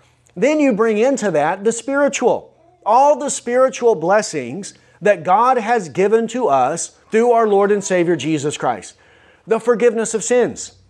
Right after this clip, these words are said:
justification, adoption into His family, that we are children of God, right? All of these things belong to us. There is an inheritance waiting for us in heaven,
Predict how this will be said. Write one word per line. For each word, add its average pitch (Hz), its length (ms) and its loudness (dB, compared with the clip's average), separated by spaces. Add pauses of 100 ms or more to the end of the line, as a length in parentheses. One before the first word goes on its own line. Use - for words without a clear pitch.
(240)
justification, 220 960 -2 (400)
adoption 220 640 0
into 208 240 0
His 202 160 0
family, 214 480 0 (340)
that 202 160 0
we 226 160 0
are 208 140 2
children 220 520 0
of 185 200 -4
God, 190 480 0 (260)
right? 196 200 -4
All 240 260 2
of 269 100 2
these 226 240 -2
things 190 260 -2
belong 170 420 -2
to 214 160 0
us. 190 200 0
There 214 180 2
is 196 140 0
an 214 80 0
inheritance 196 680 -2 (200)
waiting 208 440 -2
for 190 200 -4
us 160 360 -2 (180)
in 208 300 -2
heaven, 202 540 -2